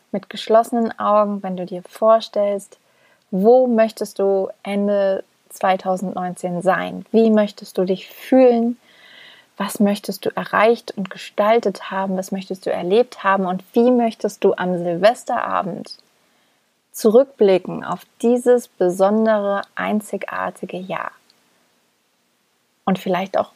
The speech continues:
wo möchtest du sein und zurückblicken auf dieses besondere Jahr? Möchtest du allein sein? Möchtest du zusammen mit Freunden sein? Möchtest du, ähm, an einem Ort sein, an dem es warm ist oder kalt ist,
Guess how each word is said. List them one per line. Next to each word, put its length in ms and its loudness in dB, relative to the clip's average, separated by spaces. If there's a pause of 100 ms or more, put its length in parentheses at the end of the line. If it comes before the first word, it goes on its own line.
wo 240 4
möchtest 460 -4
du 100 0
sein 380 -2
und 180 -2
zurückblicken 800 -2
auf 220 -2
dieses 340 -2
besondere 640 -4 (160)
Jahr? 300 0
Möchtest 360 -16
du 60 -4
allein 460 2
sein? 200 4
Möchtest 380 -6
du 100 2
zusammen 380 -2
mit 160 -6
Freunden 560 2
sein? 300 0
Möchtest 440 -4
du, 160 2 (680)
ähm, 300 0 (100)
an 180 -2
einem 360 -2
Ort 280 0
sein, 280 -2
an 100 -4
dem 160 -4
es 240 -8
warm 340 2
ist 380 -6
oder 180 -6
kalt 440 2
ist, 520 -2